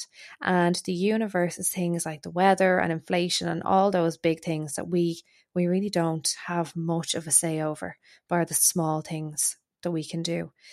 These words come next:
Um, you know what I mean, with our, to, for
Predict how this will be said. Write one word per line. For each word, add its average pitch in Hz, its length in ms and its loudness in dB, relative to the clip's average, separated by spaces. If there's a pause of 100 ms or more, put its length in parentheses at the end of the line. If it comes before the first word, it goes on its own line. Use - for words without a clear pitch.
(220)
Um, 170 460 -2 (580)
you 170 120 -8
know 87 60 -4
what 87 100 -4
I 92 60 -6
mean, - 200 -8
with - 140 -4
our, - 200 -4 (760)
to, 147 340 -6
for 165 360 -6